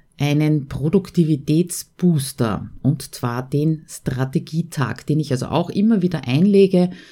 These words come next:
Jetzt so im Rückblick aufs letzte Jahr habe ich das viel zu wenig gemacht. Ja, jetzt haben wir Anfang des Jahres, das wäre ganz gut,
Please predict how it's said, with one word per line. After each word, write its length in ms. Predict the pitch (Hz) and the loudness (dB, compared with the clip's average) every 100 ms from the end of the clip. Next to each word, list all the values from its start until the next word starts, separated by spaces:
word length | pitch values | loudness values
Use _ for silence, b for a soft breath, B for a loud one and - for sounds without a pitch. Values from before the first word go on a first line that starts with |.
| B B | B B
Jetzt 320 | - 190 196 - | 2 2 2 2
so 80 | |
im 120 | 208 180 | 2 4
Rückblick 460 | 233 - 220 214 | 0 2 0 2
aufs 220 | 170 - | -4 -2
letzte 320 | 151 151 - 170 | -2 -2 -2 0
Jahr 320 | 143 131 139 | 2 0 -2
habe 140 | 143 | -2
ich 100 | 135 | -2
das 240 | - 135 - | -2 -2 -4
viel 280 | - 202 | -2 -2
zu 180 | - 151 | -2 -2
wenig 340 | 123 165 190 - | 2 2 2 0
gemacht. 540 | 160 147 143 - - B B B _ | 2 2 0 -6 -20 B B B _
Ja, 80 | 156 | -2
jetzt 140 | 165 | 0
haben 80 | 160 | 0
wir 80 | 147 | 0
Anfang 300 | 127 147 160 | 0 0 -2
des 180 | 147 135 | 0 -2
Jahres, 300 | 123 139 143 | -2 -4 -4
das 220 | 139 - | -6 -2
wäre 140 | 127 | -4
ganz 300 | 131 139 - | -2 -4 -4
gut, 320 | - 170 180 | -4 -2 -2